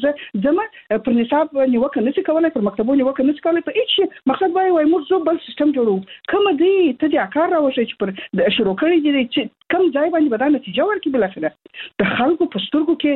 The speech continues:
خاورې ور اچوي، درواغ ورته وایي. دغه رقم نسلونه خرابوي. د دغه ورور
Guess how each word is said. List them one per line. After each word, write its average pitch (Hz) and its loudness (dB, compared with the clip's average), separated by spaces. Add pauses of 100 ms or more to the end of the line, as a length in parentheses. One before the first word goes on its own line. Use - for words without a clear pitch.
(400)
خاورې 302 2
ور 269 0
اچوي، 254 0
درواغ 196 0
ورته 277 0
وایي. 254 2 (200)
دغه 320 0
رقم 294 2
نسلونه 392 0
خرابوي. 226 -2
د 208 0
دغه 359 -2
ورور 311 2